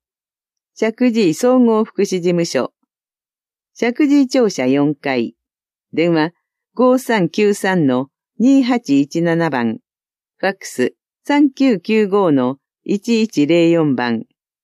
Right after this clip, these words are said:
郵便番号一七八の地域、大泉総合福祉事務所、大泉学園ゆめりや一四階。電話五九零五の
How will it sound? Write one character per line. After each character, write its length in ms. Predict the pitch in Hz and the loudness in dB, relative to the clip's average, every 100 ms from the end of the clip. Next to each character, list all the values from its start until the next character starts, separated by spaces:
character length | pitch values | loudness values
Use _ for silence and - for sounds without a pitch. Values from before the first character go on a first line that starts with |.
| _ _ _ _ _ _ _ _ _ _ - | _ _ _ _ _ _ _ _ _ _ -2
郵 180 | 254 | 0
便 220 | 247 233 214 | 2 2 2
番 240 | 208 165 | 2 0
号 380 | 127 127 120 - - | 2 0 0 -4 -8
一 340 | 202 - 285 | -6 -2 2
七 320 | 269 262 214 | 4 4 0
八 300 | 196 196 240 | -2 -4 -2
の 140 | 202 143 | -2 -2
地 220 | - 143 | 0 -2
域、 300 | - 131 - _ _ _ _ _ _ _ _ _ _ _ - | -2 -6 -6 _ _ _ _ _ _ _ _ _ _ _ -2
大 240 | 269 269 | 2 4
泉 360 | 269 214 180 151 | 2 2 0 0
総 260 | - 233 233 | 0 2 2
合 220 | 214 214 | 2 -2
福 180 | - 202 | -4 -6
祉 40 | |
事 160 | 180 170 | -6 -4
務 220 | 175 175 | -2 -2
所、 300 | - 123 - _ _ _ _ _ _ _ _ _ _ _ - | -2 -4 -6 _ _ _ _ _ _ _ _ _ _ _ -4
大 240 | 247 240 240 | 0 2 2
泉 360 | 220 220 220 | 0 0 0
学 360 | 208 214 - 165 | 0 -4 0 0
園 260 | 139 127 - | 2 0 -2
ゆ 160 | - 220 | -2 2
め 180 | 254 233 | 2 2
り 160 | 180 | 0
や 140 | 135 123 | 0 -2
一 440 | 120 135 - 147 - | -4 -6 -4 -4 -4
四 260 | - 151 143 | -2 0 -2
階。 380 | - 131 117 - _ _ _ _ _ _ | -4 -4 -6 -8 _ _ _ _ _ _
電 220 | 156 170 | -2 0
話 160 | 160 156 _ _ _ _ | 0 -2 _ _ _ _
五 240 | 208 285 269 | 0 0 2
九 300 | 285 277 180 | 2 2 2
零 260 | 208 202 | 2 2
五 240 | 180 196 156 | 0 0 2
の 280 | 127 131 | 0 -2